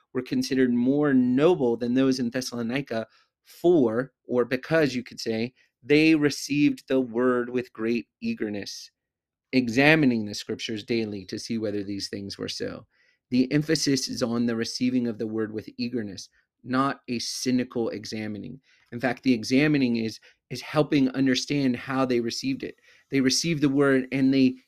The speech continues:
examined the word daily. They followed up in their study daily. So in contrast with the Jews of Thessalonica who were not receptive, unwilling to accept the word of promise, we have these Bereans who are willing to accept that.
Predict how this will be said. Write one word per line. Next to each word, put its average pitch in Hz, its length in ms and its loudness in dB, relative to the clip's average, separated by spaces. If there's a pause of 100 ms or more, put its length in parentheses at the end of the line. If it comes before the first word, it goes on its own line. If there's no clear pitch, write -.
examined 139 520 2
the 127 80 0
word 127 160 0
daily. 127 300 0
They 117 140 -4
followed 147 500 -2
up 127 180 -4
in 123 140 -2
their 120 160 -2
study 127 320 -4
daily. 120 340 -2
So 123 320 -4 (420)
in 143 160 -2
contrast 156 680 -2
with 131 100 -6
the 131 80 -4
Jews 131 400 -2
of - 160 -4
Thessalonica 123 720 -2
who 131 120 -2
were 113 160 0
not 120 440 -2 (280)
receptive, 117 500 -4 (120)
unwilling 139 460 2
to 123 100 -6
accept - 360 -4
the 107 80 -8
word 107 180 -4
of 101 100 -12
promise, 110 480 -8 (520)
we 143 200 4
have 131 340 -2 (240)
these 127 440 -2
Bereans 120 640 0
who - 120 -4
are 123 100 4
willing 135 400 0
to 127 140 -6
accept - 380 -6
that. 101 200 -12